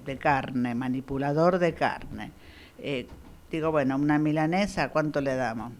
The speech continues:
Cuarenta y ocho, no, ponele setenta y dos y pongo que vencen el viernes. O digo, no,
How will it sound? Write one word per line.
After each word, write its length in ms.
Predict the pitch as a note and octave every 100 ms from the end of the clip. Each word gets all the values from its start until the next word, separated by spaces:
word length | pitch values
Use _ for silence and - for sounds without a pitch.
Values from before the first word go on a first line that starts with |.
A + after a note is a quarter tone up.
| -
Cuarenta 400 | B2 C3 C3 C#3
y 100 | D#3+
ocho, 300 | D#3+ D3 F3
no, 300 | D#3+ C#3 -
ponele 320 | B2+ C#3+ D3+
setenta 480 | C#3+ C3 C3 B2 C3
y 60 |
dos 280 | C#3 E3 F3
y 80 | C3
pongo 420 | - C#3 C#3+ C#3+
que 140 | C#3 B2+
vencen 540 | C3 C3+ - C#3+ B2
el 760 | B2+ A#2+ A#2 A2 G#2+ G#2+ G2+ G#2 A2 -
viernes. 480 | C3+ A2+ G#2 G2+ - - - - - -
O 320 | F#3 G3 A#3
digo, 400 | - E3+ F3 D#3+
no, 280 | D#3 D3 A#2